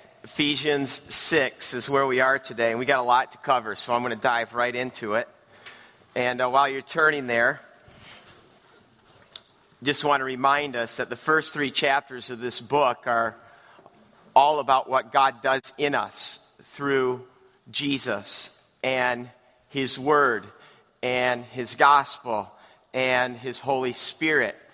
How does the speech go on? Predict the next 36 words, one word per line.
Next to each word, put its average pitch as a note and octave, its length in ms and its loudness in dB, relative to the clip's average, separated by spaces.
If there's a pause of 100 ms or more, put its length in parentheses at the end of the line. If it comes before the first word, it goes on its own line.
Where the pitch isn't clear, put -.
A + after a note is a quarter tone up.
(300)
and A#2 100 -8
how B2+ 380 4
all D3 300 4
of C3 160 -8
that C#3 360 2
changes D3 920 -4
a - 40 -14
person C3+ 520 -2
from B2+ 220 -6
the B2 140 -2
inside A#2+ 500 2
out. A#2+ 280 4 (760)
The A#2 60 -16
change D3 460 0
is C3+ 100 -10
profound. A#2 680 0 (1500)
And C3 100 2
that's D3 180 4
why C#3+ 180 6
the B2+ 80 0
last C#3 280 4
time B2+ 180 0
I B2 60 4
was B2 160 -2
here, D#3+ 220 2
I, A2+ 180 4
I B2+ 140 0
asked E3+ 340 0
you, A2 80 -12
"Is G#2 140 -12
God A2+ 240 -2
changing C#3+ 520 -8
you?" F#2+ 200 -14 (1160)
Because A#2 160 -16
that's C#3 220 4
what - 560 -4